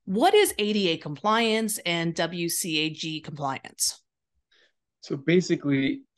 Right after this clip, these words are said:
Speaker 2: A D A compliance started in the early nineties, and as many of us know, right, it's the same way a web-, uh, a restaurant needs to have a wheelchair so that people with disabilities or a wheelchair needs to, can go and access their, um, their restaurant. That the same way that that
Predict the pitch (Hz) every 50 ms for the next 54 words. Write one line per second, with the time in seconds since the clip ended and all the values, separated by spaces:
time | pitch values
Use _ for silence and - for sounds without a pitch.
0 | _ _ - 175 170 190 196 190 - 175 151 - - 131 123 127 127 123 - -
1 | 127 123 120 120 123 120 117 - - 123 123 120 123 117 107 92 90 92 101 127
2 | 139 139 135 131 127 123 - 131 131 135 131 131 127 131 135 135 135 135 131 123
3 | 113 117 113 113 - - 120 117 113 110 120 135 139 123 101 113 120 131 120 120
4 | 117 - - 127 131 - 147 143 139 139 135 135 127 120 110 107 107 117 120 123
5 | 123 - - 117 117 107 104 - 113 113 110 110 107 104 123 131 131 - - 123
6 | 120 117 113 - 113 120 120 113 - - 110 98 107 113 107 107 107 104 101 101
7 | - _ _ - 101 104 104 107 113 117 117 117 120 - - - 120 113 110 113
8 | 120 127 - - _ _ _ - 110 104 98 - - 113 - - 110 113 110 101
9 | - 87 113 107 104 - 107 - - 101 - 110 101 104 113 120 117 120 110 101
10 | 98 98 107 107 110 107 107 113 101 104 104 104 101 - _ - - 107 104 -
11 | - 110 110 104 104 107 107 101 - - 92 98 - - 95 98 - - - 90
12 | - 50 50 50 50 - - - - _ _ _ - 95 92 95 98 101 107 -
13 | - 147 180 208 202 - _ _ - - - _ _ - 143 143 - - 143 131
14 | - - 175 185 180 175 160 151 151 143 127 117 107 117 120 127 123 -